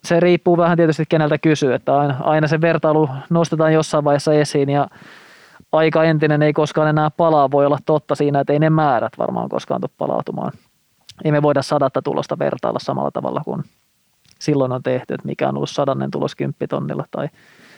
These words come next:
tai edes tonni vitosella, niin se, siihen tuskin päästään. Lajikirjo on muuttunut, yhteiskunta on muuttunut niin paljon.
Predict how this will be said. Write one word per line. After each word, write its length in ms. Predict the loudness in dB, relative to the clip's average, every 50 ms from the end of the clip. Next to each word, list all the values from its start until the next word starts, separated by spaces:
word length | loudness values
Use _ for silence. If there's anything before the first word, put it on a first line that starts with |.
| -10
tai 140 | _ -4 -2
edes 160 | -2 -2 -4 -4 -4
tonni 260 | -4 -2 -2 -2 -2
vitosella, 480 | -2 -2 -2 -4 -4 -4 -4 -6 -6
niin 120 | -6 -6 -8
se, 280 | -6 -4 -4 -4 -4 -6 -8 _ _ _ -18
siihen 340 | -8 -4 0 0 0 2 2
tuskin 340 | 0 0 0 0 -2 -2 0
päästään. 420 | 2 2 2 0 0 0 0 0
Lajikirjo 640 | 2 2 2 0 0 0 0 0 2 2 2 2 2
on 80 | 2
muuttunut, 560 | 0 0 0 0 -2 -4 _ -4 -4 -2 0 0
yhteiskunta 720 | 0 0 0 0 -2 -2 -2 -4 -6 -8 -6 -4 -4 -4
on 60 | -4
muuttunut 480 | -4 -6 -6 -8 -8 -8 -8 -6 -6
niin 160 | -6 -6 -6 -6
paljon. 360 | -4 -4 -4 -4 -4 -6